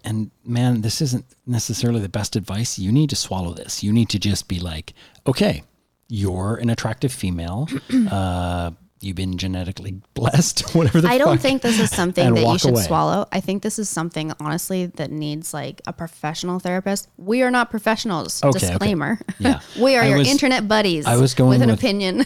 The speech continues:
Speaker 2: <laughs>
Speaker 1: I was going with the assumption this guy's probably younger, at which point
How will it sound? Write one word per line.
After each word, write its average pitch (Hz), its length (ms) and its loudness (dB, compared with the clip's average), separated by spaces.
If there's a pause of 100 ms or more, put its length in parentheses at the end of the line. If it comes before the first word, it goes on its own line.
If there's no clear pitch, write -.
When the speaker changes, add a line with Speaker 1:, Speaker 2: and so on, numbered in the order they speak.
(120)
Speaker 2:
<laughs> - 100 0
Speaker 1:
I 302 220 4
was 131 120 2
going 131 200 4
with 120 80 4
the 107 80 2
assumption 98 420 0
this 95 140 -2
guy's 87 260 -4
probably 85 800 -8
younger, 87 600 -6 (100)
at 87 80 -2
which 90 220 -6
point 85 360 -8